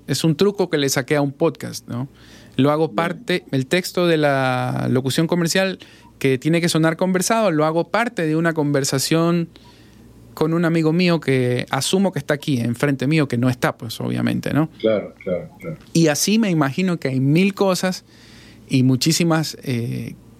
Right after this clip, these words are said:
Speaker 1: que tú impartes también en la, en, en la escuela, que nosotros podemos aprender, eh,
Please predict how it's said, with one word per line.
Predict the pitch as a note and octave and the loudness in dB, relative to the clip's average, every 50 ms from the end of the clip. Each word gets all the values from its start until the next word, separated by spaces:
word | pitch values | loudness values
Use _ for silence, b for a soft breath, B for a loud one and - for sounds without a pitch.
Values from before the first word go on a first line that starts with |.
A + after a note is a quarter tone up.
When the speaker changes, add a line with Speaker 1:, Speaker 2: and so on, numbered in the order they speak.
| - | -6
Speaker 1:
que | - C3+ B2+ | -4 -2 -2
tú | B2+ - D3+ D3+ | 0 2 2 2
impartes | D#3 D#3 - - D3+ D3 - - D3 C#3 | 2 2 0 -2 -2 -4 -4 -6 -6 -6
también | - C3 C3+ C#3 C#3 C#3 D3 | -4 -2 0 2 2 2 4
en | C#3+ C#3 C3 | 2 2 2
la, | C3 C3 B2+ A#2+ A#2+ A#2 - - - - - - - - | 2 2 0 0 -2 -4 -6 -8 -12 -18 -20 -20 -8 -4
en, | B2 A#2+ A#2 - - | -2 -2 -2 -2 0
en | B2+ B2+ | 2 2
la | B2 B2+ | 2 2
escuela, | - - - F#3+ D#3+ C#3 C#3 D#3 B B B B B B B B B B B B B B B B B B - - - | 0 0 0 0 2 2 0 -4 B B B B B B B B B B B B B B B B B B -20 -4 -2
que | - E3+ D#3+ | 0 2 2
nosotros | D#3+ D#3 D#3 F3+ F3+ G#3 G3+ | 2 0 0 0 0 -2 0
podemos | - - E3+ E3 F#3+ D#4 F4 A3 E3+ - C#3+ | 0 0 0 2 2 2 2 0 0 0 0
aprender, | C3 C#3 C#3 C#3 D3+ D3+ C3+ C3 C#3 - - | 0 0 0 0 2 2 0 0 -4 -6 -8
eh, | B2 A#2+ A#2+ A#2+ A#2+ B2 | -8 -8 -6 -6 -8 -10